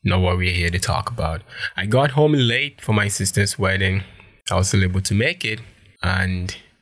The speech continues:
on my way home, I started thinking about getting engaged to my then girlfriend, Marcia. <laughs>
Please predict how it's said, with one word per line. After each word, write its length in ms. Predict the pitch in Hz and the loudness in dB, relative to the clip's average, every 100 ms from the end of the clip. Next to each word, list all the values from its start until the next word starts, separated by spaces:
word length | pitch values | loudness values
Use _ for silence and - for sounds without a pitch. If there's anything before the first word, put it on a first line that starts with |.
| _ | _
on 100 | - | 2
my 140 | 139 151 | 4 4
way 280 | 147 175 | 4 2
home, 280 | 165 120 123 | 2 0 0
I 80 | 117 | 0
started 400 | 104 117 107 104 | -2 -2 -2 -2
thinking 320 | 104 101 101 | -2 -2 0
about 400 | 95 95 90 85 - _ _ - | 0 0 0 -2 -8 _ _ -6
getting 300 | 101 95 98 | -2 0 0
engaged 680 | 92 90 92 87 90 - - - _ _ _ - | 0 -2 -2 -2 -2 -4 -8 -20 _ _ _ -6
to 100 | - | 0
my 160 | 95 | 0
then 340 | 95 95 95 95 | 0 0 0 -2
girlfriend, 680 | 90 92 - 92 90 92 - - _ _ _ _ _ _ | -2 -2 -2 -2 0 -2 -4 -16 _ _ _ _ _ _
Marcia. 760 | - 95 - - 101 98 98 110 - _ _ _ - - | 0 2 2 0 0 0 -2 -4 -8 _ _ _ -10 -4
<laughs> 240 | - - | -4 -2